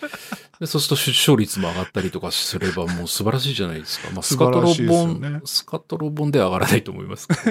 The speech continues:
Speaker 1: <laughs> すごい。でも確かにそうっすよね。いや、俺ら今日すごい真面目な話してません？
Speaker 2: 真面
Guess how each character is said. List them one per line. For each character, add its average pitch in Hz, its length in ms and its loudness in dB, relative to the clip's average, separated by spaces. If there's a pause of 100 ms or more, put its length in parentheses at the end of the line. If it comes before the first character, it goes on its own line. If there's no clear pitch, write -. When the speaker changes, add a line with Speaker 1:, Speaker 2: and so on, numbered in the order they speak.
Speaker 1:
<laughs> - 840 -6 (1700)
す 120 400 -4
ご 120 200 2
い。 117 60 -2
で 127 80 0
も 117 160 -4
確 208 320 -2
か 147 100 -2
に 113 120 -2
そ 156 200 -2
う - 20 0
っ 123 40 -2
す - 180 -8
よ 92 80 -6
ね。 156 400 -2 (1500)
い 139 40 2
や、 127 140 4
俺 156 240 2
ら 175 140 0 (100)
今 190 140 2
日 143 40 0
す - 160 -2
ご 208 140 2
い 185 40 2
真 131 280 2
面 202 120 2
目 190 80 4
な - 20 2
話 196 360 0
し - 100 0
て 131 60 0
ま 107 120 2
せ 104 140 -2
ん？ 117 200 0 (340)
Speaker 2:
真 143 320 2
面 214 120 2